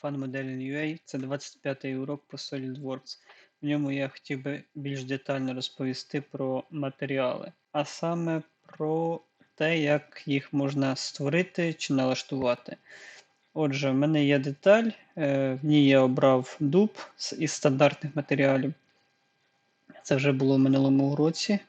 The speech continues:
Е, як можна налаштувати свій матеріал? Отже, я можу скопіювати готовий. Перед цим давайте створимо якусь, е, свою базу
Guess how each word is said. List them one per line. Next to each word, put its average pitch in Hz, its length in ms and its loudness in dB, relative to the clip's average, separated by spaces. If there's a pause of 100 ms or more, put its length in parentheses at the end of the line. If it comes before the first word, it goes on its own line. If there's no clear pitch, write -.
(640)
Е, 147 420 4
як 185 460 4 (220)
можна 160 340 4
налаштувати 139 640 2
свій - 200 -2
матеріал? - 500 -2 (920)
Отже, 139 320 2
я 156 140 6
можу 185 220 4
скопіювати 151 800 6
готовий. 156 600 6 (1500)
Перед 147 240 8
цим 151 220 6
давайте 143 380 6
створимо 131 760 6
якусь, 139 680 0
е, - 240 -4 (640)
свою 139 520 4
базу 160 460 6